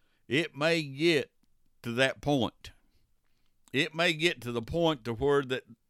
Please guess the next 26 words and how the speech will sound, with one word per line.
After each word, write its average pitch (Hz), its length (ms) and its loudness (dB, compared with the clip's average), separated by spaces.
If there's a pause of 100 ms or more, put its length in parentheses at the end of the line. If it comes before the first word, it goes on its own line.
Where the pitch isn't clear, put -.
God's 151 400 4
children 135 800 2 (520)
is 113 200 -6
going 143 360 -2
to 131 220 -4
be 143 540 -2
persecuted 123 880 -2 (1080)
it 143 200 -2
may 175 220 2
get 160 300 -2
to 131 100 -6
the 127 140 -4
point 156 480 0
to 127 100 2
where 147 400 4
that, 131 300 0 (720)
uh, 131 280 6 (380)
you 151 240 2
will 160 200 4
be 143 200 2
martyred 147 640 6
because 143 720 2
of 120 220 0
your 143 160 4
belief 143 680 4
in 120 360 -4